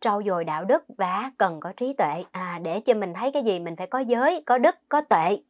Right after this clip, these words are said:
thì mình mới đi được qua khỏi cái biển sanh tử luân hồi và phiền não này. Vì không có trí thì không thể giải quyết được phiền não của mình, chứ đừng nói là giúp tha nhân, đúng không? À, như là mình không có con mắt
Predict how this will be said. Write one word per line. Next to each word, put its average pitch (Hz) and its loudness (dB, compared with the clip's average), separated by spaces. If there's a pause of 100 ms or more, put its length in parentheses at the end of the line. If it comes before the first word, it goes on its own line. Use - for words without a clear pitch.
thì 202 0
mình 190 -2
mới 233 0
đi 220 4
được 180 2
qua 208 2
khỏi 190 0
cái 269 2
biển 208 -2
sanh 208 -6
tử 196 2
luân 226 4
hồi 190 2
và 170 -4
phiền 160 -4
não 165 -2
này. 196 -2 (320)
Vì 190 2
không 233 2
có 285 2
trí 294 4
thì 269 4
không 269 0
thể 226 0
giải 185 2
quyết 330 0
được 185 2
phiền 175 -4
não 170 -2
của 247 4
mình, 214 -4
chứ 277 0
đừng 208 0
nói 262 -4
là 320 0
giúp 233 0
tha 247 -8
nhân, 240 -6 (160)
đúng 277 -2
không? 247 0 (400)
À, 190 -4
như 240 6
là 233 6
mình 196 -4
không 254 -2
có 302 4 (240)
con 254 8
mắt 349 2